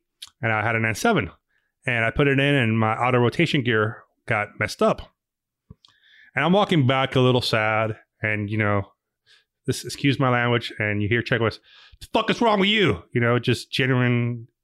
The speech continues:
bigger than world kind of guy. I was like, "Oh man, I put it in." He's like, "Oh, what is it?" And he kinda takes the helicopter from me and starts, like, looking at it. It's like, "All right, all right, I'll be back." And then he goes, he leaves the field, leaves his shit there,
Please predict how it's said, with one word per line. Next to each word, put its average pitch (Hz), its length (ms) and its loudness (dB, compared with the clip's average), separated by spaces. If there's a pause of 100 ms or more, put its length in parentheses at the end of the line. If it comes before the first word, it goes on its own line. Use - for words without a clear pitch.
(500)
bigger 127 200 2
than 117 140 2
world 113 260 2
kind 107 140 0
of 101 60 0
guy. 98 260 0 (520)
I 120 40 0
was 120 80 0
like, 156 100 0
"Oh 156 180 4
man, 143 160 2
I 139 80 0
put 143 200 0
it 131 100 2
in." 123 260 0
He's 117 160 0
like, 127 100 0
"Oh, 151 120 0
what 151 160 0
is 117 100 -2
it?" 104 120 -4 (320)
And 110 100 -4
he 120 80 -2
kinda 123 340 -2 (640)
takes - 240 -2
the 151 60 2
helicopter 127 480 -2
from 117 260 -4
me 117 320 -2 (560)
and 110 140 -4
starts, 127 320 -2
like, 117 140 -2
looking 120 200 0
at 107 120 0
it. - 20 0
It's 101 100 -4
like, 123 80 0
"All 139 80 0
right, 110 160 -2
all 107 240 -2
right, - 80 -20 (560)
I'll 113 80 -2
be 135 80 0
back." 98 260 -6 (600)
And 120 80 -2
then 123 120 0
he 135 80 0
goes, 139 240 2
he 143 140 -2
leaves 151 300 2
the 175 80 -2
field, 120 360 0 (220)
leaves 135 200 2
his 143 100 2
shit 117 240 -2
there, 101 240 -2